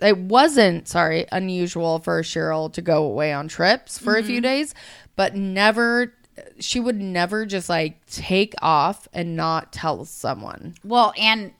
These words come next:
Speaker 2: she wouldn't take off with no one, like, she didn't go with anyone that was close to her, and
Speaker 1: Yeah.
Speaker 2: she didn't take her wallet, her keys, her
Speaker 1: Her I D, her
Speaker 2: contacts,
Speaker 1: contact
Speaker 2: her
Speaker 1: lesson,
Speaker 2: Yeah.
Speaker 1: lessons,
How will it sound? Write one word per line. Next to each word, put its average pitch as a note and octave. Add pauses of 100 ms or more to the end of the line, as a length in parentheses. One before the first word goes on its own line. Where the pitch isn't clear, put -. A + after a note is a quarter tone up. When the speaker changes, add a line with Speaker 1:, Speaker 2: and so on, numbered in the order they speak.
(160)
Speaker 2:
she -
wouldn't A3+
take G#3+
off G#3
with F#3+ (1040)
no G#3+
one, B3+ (160)
like, A3
she A#3
didn't B3
go A3+
with A3
anyone G#3
that A#3
was G3+
close G3+
to A#3+
her, A3
and G#3+
Speaker 1:
Yeah. G3+
Speaker 2:
she E3+
didn't G#3
take G3+
her G3
wallet, F3+
her F3
keys, G#3+
her F3
Speaker 1:
Her G3
I E3+
D, G#3+
her A#3
Speaker 2:
contacts, A3
Speaker 1:
contact A#3
Speaker 2:
her F#3
Speaker 1:
lesson, A#3+
Speaker 2:
Yeah. F3+
Speaker 1:
lessons, G3